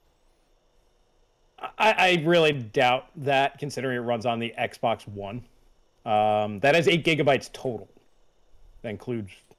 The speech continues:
all of everything, your background tests, everything. So, uh, if it's not running on P C, then that's just shit optimization. That's on them. But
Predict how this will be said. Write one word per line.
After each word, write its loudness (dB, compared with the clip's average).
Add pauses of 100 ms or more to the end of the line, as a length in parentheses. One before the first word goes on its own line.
(180)
all 6
of -4
everything, -4
your -16
background -4
tests, -12
everything. -12
So, -6 (640)
uh, 6
if 2
it's 2
not 2
running 4
on 0
P -6
C, 2
then -2
that's 0
just -8
shit -4
optimization. -4
That's -8
on -8
them. -8
But -10